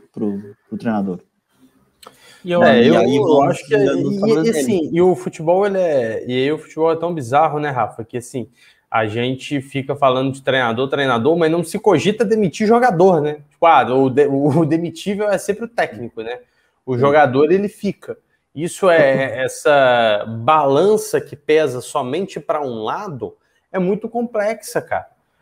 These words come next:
Speaker 3: Porque, tipo, você vê que os jogadores, muitas vezes, eles demitem o treinador, você vê que muitas vezes os jogadores estão de má vontade, você vê muitas vezes os jogadores sem vontade de jogar, mas,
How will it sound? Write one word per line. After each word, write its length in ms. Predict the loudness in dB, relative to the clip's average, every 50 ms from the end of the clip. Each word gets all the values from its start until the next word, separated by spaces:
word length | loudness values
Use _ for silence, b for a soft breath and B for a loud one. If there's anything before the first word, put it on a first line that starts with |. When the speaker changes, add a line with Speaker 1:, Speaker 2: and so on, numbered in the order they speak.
| _ _ _ _
Speaker 3:
Porque, 280 | 0 0 0 4 2 2
tipo, 300 | 2 2 0 0 2 0 2
você 300 | 2 2 0 2 0 0
vê 120 | 0 0 0
que 80 | 0 2
os 60 | 2
jogadores, 600 | 2 4 4 2 2 2 2 2 2 2 0 -2 -4
muitas 360 | -4 -4 -4 -4 -4 -4 -2
vezes, 260 | 0 0 0 0 0
eles 200 | -2 -4 -4 -4
demitem 360 | -4 -2 -2 -2 -4 -2 -4 -4
o 60 | -4
treinador, 540 | -2 -2 -2 -2 -2 -4 -2 0 0 0 0
você 240 | -2 -4 -6 -4 -4
vê 80 | -4
que 80 | -4 -6
muitas 360 | -6 -6 -6 -2 -2 -2 -2 -2
vezes 140 | -2 -4
os 40 | -2
jogadores 460 | -2 0 0 0 0 0 -2 -4 -4
estão 280 | -8 -8 -6 -4 -4 -4
de 60 | -2
má 140 | -2 -2 -2
vontade, 500 | -2 -2 -4 -2 -2 0 0 2 0 0
você 240 | -4 -6 -4 -4 -2
vê 100 | 0 0
muitas 280 | -2 -2 -2 -2 0 0
vezes 140 | 0 -2 -2
os 60 | 0
jogadores 520 | 0 2 2 2 2 2 0 -2 -2 -4
sem 200 | -6 -4 -2 -2 0
vontade 500 | 0 -2 -2 -2 -2 -2 -2 -2 -4 -10
de 160 | -10 -8 0
jogar, 580 | 2 4 4 4 4 4 4 4 2 0 -4 b b b b b b b b
mas, 320 | -4 -4 -4 -4 -8 -14